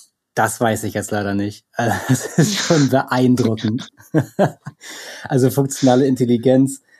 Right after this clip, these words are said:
Speaker 1: ähm, weiß ich nicht, aber vielleicht, äh, sind meine Use Cases, die ich, äh, hab, so Timer stellen und Musik hören, zu komplex. Ich, ich weiß es nicht. <laughs>
Speaker 2: Ja, und auch noch mal in puncto Lernen,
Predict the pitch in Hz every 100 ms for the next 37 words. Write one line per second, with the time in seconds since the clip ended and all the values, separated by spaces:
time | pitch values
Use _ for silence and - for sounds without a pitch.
0 | _ - 123 123 120 123 120 120 - _
1 | _ _ - 110 127 110 110 110 135 123
2 | 117 127 - 143 127 120 117 127 117 117
3 | 113 120 - 113 110 110 110 - 113 110
4 | - 123 107 107 113 - 113 110 110 -
5 | 113 113 110 113 113 113 117 113 113 107
6 | 113 120 110 104 - - 107 117 113 -
7 | - - - - 107 104 104 110 113 -
8 | - 587 571 - - 160 - 185 175 214
9 | - 208 247 233 233 233 214 220 - -
10 | 220 214 208 190 185 180 196 247 294